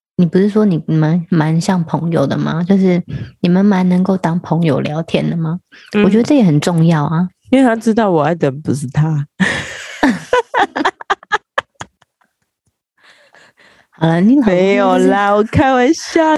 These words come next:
Speaker 2: 的啦。<laughs> 我爱他，爱。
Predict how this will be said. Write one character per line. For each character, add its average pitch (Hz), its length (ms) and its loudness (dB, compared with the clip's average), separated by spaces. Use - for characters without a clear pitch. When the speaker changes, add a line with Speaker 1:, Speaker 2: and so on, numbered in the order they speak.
Speaker 2:
的 269 160 0
啦。 247 840 0
<laughs> - 180 -20
我 202 100 -6
爱 277 320 -2
他， 320 220 2
爱。 370 220 0